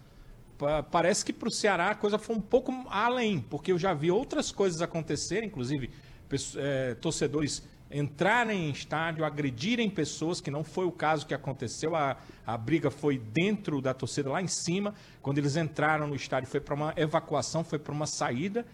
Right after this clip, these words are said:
e aí alguns torcedores foram pro campo, mas foi pra uma saída, é, e não vi pegar oito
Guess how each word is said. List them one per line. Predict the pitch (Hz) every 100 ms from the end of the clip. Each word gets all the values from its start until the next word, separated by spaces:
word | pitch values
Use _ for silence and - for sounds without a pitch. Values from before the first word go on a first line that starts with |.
| -
e | 127
aí | 135
alguns | 143 139
torcedores | - 131 123 143 139
foram | 139 135
pro | 117
campo, | - 165
mas | 123 -
foi | 147
pra | 147
uma | 143
saída, | 135 156 147 151 214 - - - - -
é, | 139 156 160 160 156 -
e | 170 190 277
não | 320
vi | 240 -
pegar | - 202 151 - -
oito | 175 226 -